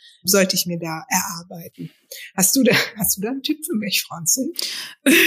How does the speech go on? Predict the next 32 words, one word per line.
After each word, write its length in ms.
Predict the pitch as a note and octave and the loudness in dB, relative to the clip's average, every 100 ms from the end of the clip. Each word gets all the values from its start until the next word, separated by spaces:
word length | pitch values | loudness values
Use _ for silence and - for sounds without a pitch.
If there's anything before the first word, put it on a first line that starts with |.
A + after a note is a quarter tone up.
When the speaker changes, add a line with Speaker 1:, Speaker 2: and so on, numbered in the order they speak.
| E4 - - C4 | 4 0 0 0
Speaker 2:
Klar, 460 | - - G3 A3 - | 0 -2 2 2 4
Jenny, 360 | C4 D#3+ F#3 | 2 0 -2
ich 200 | A3+ G3 A3 | 0 2 4
Allwissende. 600 | A3+ A3 A#3 - F#3+ F3+ - - - | 4 4 2 2 0 0 -2 -2 0
Nein, 120 | F#3 F#3 C#4 - | 2 4 4 4
Speaker 1:
Du, 200 | A#3+ B3+ B3+ - | 4 4 4 2
Speaker 2:
ich 100 | G#3+ | 2
Speaker 1:
du, 60 | B3+ | 4
Speaker 2:
glaube 420 | C#4 D#4 D#4+ D4+ | 4 4 4 2
Speaker 1:
die 100 | A#3 | 2
da 140 | A3+ G#3+ | 4 4
schon 240 | A3 G#3 | 2 2
zwei 400 | - G3+ A3 B3 | 2 4 4 4
Adventure-Hühner 760 | - F#3 F#3+ F#3+ G3 G3 G3 F3+ | 2 0 2 4 2 0 -2 -2
gemacht 420 | E3 F3 E3+ F#3+ E3+ | -2 -2 -4 -6 -8
hat. 140 | E3 - _ _ - - - - - | -8 -10 _ _ -16 -10 -8 -8 0
Speaker 2:
Ja, 520 | G#3+ A3 C4 E4 F4 | 2 4 6 6 4
ich 120 | G#3+ E4 | 2 2
hatte 280 | G#4 D4+ - | 4 2 2
aber 200 | G3+ F#3 | 0 0
auch 140 | A3 | -2
diese 260 | - A#3+ G#3+ | -2 0 0
Sorge, 420 | F3+ F3 F3 F#3+ | 0 -2 -4 -4
so, 180 | F#3 - | -6 -6
oh 60 | G3+ | -8
Gott. 400 | G3 G#3 - - _ _ _ A4 F#4 | -4 -2 0 -2 _ _ _ -12 -2
Also 220 | A#3 A#3 | 0 0
gerade 340 | A#3 A#3+ B3+ B3 | -2 -2 0 0
wenn 120 | A#3+ | 0
es 100 | A#3 | 0
mir 80 | G#3+ | 2
schwieriger 880 | - - C4+ C4 A#3+ A3 G#3+ - | 0 0 0 0 0 0 -2 -4